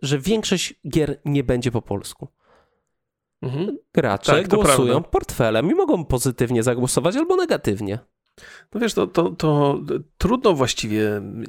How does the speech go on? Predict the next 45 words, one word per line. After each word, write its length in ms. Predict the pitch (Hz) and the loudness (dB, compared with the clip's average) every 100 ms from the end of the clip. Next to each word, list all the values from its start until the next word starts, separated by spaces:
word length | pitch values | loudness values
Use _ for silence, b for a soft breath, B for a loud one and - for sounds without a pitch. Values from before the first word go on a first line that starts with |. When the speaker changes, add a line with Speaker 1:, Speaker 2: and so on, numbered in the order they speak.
| 123 113 | -12 -12
Speaker 2:
nie 280 | - 139 139 | -6 0 0
zgadywać, 720 | 127 123 120 117 95 104 - B B B - | 4 2 6 4 4 0 -2 B B B -12
że 240 | - 143 | -6 -4
to 120 | - 147 | -2 0
się 280 | - 170 208 _ _ _ _ - | 2 2 2 _ _ _ _ -2
prędzej 320 | 147 151 170 | -2 0 -2
czy 100 | - | 0
później 260 | 165 175 | 0 0
skończy 480 | 190 - 330 - 131 | -4 -2 -2 -2 -2
z, 100 | 117 117 117 104 - | -4 -6 -8 -10 -10
z, 380 | 139 135 120 131 | -6 -4 -2 0
zmniejszeniem 840 | 127 131 135 - 135 120 113 113 | 0 0 0 0 0 0 -4 -6
sprzedanych 500 | 120 - 120 117 120 | -6 -4 -2 0 -2
egzemplarzy. 580 | 135 123 117 101 95 - | -4 -2 -2 -2 -4 -4
Pytanie, 320 | - 147 180 | -6 -2 0
czy 120 | 170 151 - | 0 -2 -4
to 100 | - | -6
będzie 220 | 156 143 | -4 -2
drastyczne 540 | 135 127 - 147 - 135 | -2 -2 0 -2 0 -2
zmniejszenie, 500 | 143 147 143 156 170 | 0 -2 -2 0 0
Speaker 1:
Nie, 320 | 165 143 135 | 2 2 2
nie 100 | 117 | 0
Speaker 2:
czy 80 | - | 0
Speaker 1:
są-, 60 | 123 | 4
Speaker 2:
tylko 280 | 165 139 | 4 6
Speaker 1:
nie 60 | 117 | 4
wierzę 160 | 110 113 | 2 0
Speaker 2:
takie? 120 | 85 | -2
Speaker 1:
w 40 | |
to. 120 | - - - | -4 -14 -14
<laughs> 160 | - 160 | -6 -6
Nie 60 | |
wiem. 200 | 123 135 147 180 - | -6 -8 -10 -14 -10
Myślę, 240 | 160 151 | -6 -2
że 120 | 139 | -2
tam 260 | 120 123 117 | -2 -2 -2
jakiś 300 | 113 127 - | -4 -4 -4
minimum 720 | 127 120 120 107 101 101 - - _ - | -2 0 2 0 0 -4 -8 -14 _ -10
m-, 200 | 110 101 - | -6 -6 -4
mniej 240 | 117 101 | -2 -2
się 140 | - 92 | -4 -8
sprzeda. 380 | - - 95 - _ _ | -6 -8 -8 -12 _ _
Chociaż 400 | - 359 - - | -10 -6 -6 -6
nie 280 | 98 95 98 | -8 -8 -10
wiem, 120 | 98 | -12